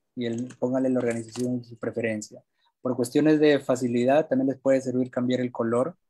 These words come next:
y hacer todos del mismo color, ¿sí? Ahora, de nuevo, no quiero complicarlos demasiado por esto. Acá lo que les pido, quienes, eh, estamos en la página acá desarrollando, es principalmente el,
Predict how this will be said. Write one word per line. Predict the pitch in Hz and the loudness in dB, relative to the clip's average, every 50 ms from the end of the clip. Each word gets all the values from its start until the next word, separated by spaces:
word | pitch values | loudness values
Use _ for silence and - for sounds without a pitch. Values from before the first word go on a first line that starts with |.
| _ _ _ _ _ _ _ _ - | _ _ _ _ _ _ _ _ -6
y | 120 117 | -4 -2
hacer | 110 107 - 123 120 - | -2 0 0 -2 -2 0
todos | - 123 123 123 127 120 | 2 2 4 4 4 2
del | 123 120 | 2 0
mismo | 120 120 120 120 120 113 | -2 -2 -2 -2 -2 -2
color, | - 135 135 147 143 - - _ _ _ _ _ _ _ _ _ - - _ _ _ _ _ _ _ | 0 0 0 0 0 -2 -8 _ _ _ _ _ _ _ _ _ -20 -20 _ _ _ _ _ _ _
¿sí? | _ 135 143 147 - _ _ _ _ _ _ _ _ _ _ _ _ _ _ _ _ - | _ -6 -6 -6 -8 _ _ _ _ _ _ _ _ _ _ _ _ _ _ _ _ -2
Ahora, | 120 117 113 110 104 101 - - - _ _ _ | 0 2 2 2 0 -2 -6 -12 -20 _ _ _
de | 127 127 120 | -10 -6 -2
nuevo, | 131 131 131 131 131 135 131 | 0 2 2 2 2 0 0
no | 135 135 135 135 127 - | -2 -2 -2 -2 -4 -4
quiero | - 139 139 139 | -2 -2 -2 0
complicarlos | 131 139 127 123 127 123 135 131 135 135 135 | -2 -2 -4 -4 -4 -2 0 0 0 0 0
demasiado | 135 131 127 120 - - 135 135 | 2 0 0 0 2 2 2 2
por | 131 - 135 139 | 2 2 0 0
esto. | 139 135 - - 143 147 147 - 131 | -2 -2 -2 -4 -2 -2 -2 -4 -4
Acá | 127 120 120 131 131 131 | -6 -4 -2 0 0 2
lo | 131 131 127 | 0 0 -2
que | 123 127 | -2 -4
les | 120 120 117 | -4 -6 -4
pido, | - - 139 143 143 143 147 147 139 - | -2 0 2 2 2 2 2 0 -2 -4
quienes, | - 135 131 123 123 123 120 117 - - _ _ _ _ _ _ _ | -6 -4 -4 -2 -4 -4 -6 -8 -12 -14 _ _ _ _ _ _ _
eh, | - 127 123 120 120 - _ _ _ _ _ - | -4 -2 -2 -2 -2 -6 _ _ _ _ _ -6
estamos | 127 120 120 - 143 143 147 151 147 - | -6 -6 -2 0 0 2 2 2 0 0
en | 151 143 135 | 0 2 2
la | 131 123 120 123 | 2 2 0 2
página | - 147 147 143 - 151 147 143 135 | 0 0 0 0 0 -2 0 0 0
acá | 127 - 143 | 2 2 4
desarrollando, | 147 143 - 147 135 131 127 123 131 139 143 151 147 143 139 | 2 2 2 0 -2 0 2 2 2 2 2 2 0 0 0
es | 139 - | -2 -2
principalmente | - 143 135 127 123 - 131 127 131 131 131 135 127 135 135 131 127 123 120 | -4 -6 -6 -4 -4 -2 -2 0 0 0 0 -2 -2 -2 -2 0 0 0 -2
el, | 117 113 113 117 117 | -2 -4 -8 -10 -14